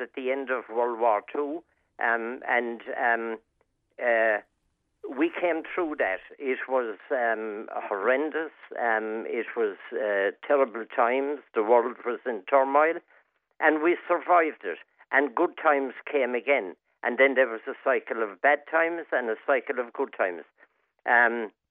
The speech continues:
uh, it, it's like, um, you know, there is a season for everything. Um, uh, we, we in, in, in our entire lives, if we think about it, um, you know, we have the winter, which maybe is now.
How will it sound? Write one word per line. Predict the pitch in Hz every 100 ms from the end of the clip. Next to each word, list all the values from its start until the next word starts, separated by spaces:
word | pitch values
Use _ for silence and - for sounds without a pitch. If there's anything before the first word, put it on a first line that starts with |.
| _ _ -
uh, | 120 120 127
it, | 131 117
it's | 143 139 123 -
like, | 147 143 147 147
um, | 127 123 120 127
you | 120 131
know, | 123 120
there | 127 127 135
is | 127 -
a | 127 -
season | 147 139 - 147 139 _ -
for | - 131
everything. | 135 107 113 - 110 87 _ _ -
Um, | 110 107 110 101 - _ _ _ _ _ -
uh, | 113 113 113 113 -
we, | 107 120 120
we | 104 123 123 127
in, | 117
in, | 123 131 120
in | 131 127 123
our | 127 127 135
entire | 127 147 139 139
lives, | 135 139 156 143 151
if | 131
we | 139 131
think | - 147 135
about | 123 120 107
it, | 117 95 85
um, | 120 113 110 101 _ _ _ -
you |
know, | 131 123 123
we | 120 120
have | 120 107 107
the | 110
winter, | 135 147 156 147 139 _ -
which | 120 -
maybe | 123 123 123
is | 123 110 104
now. | 117 139 170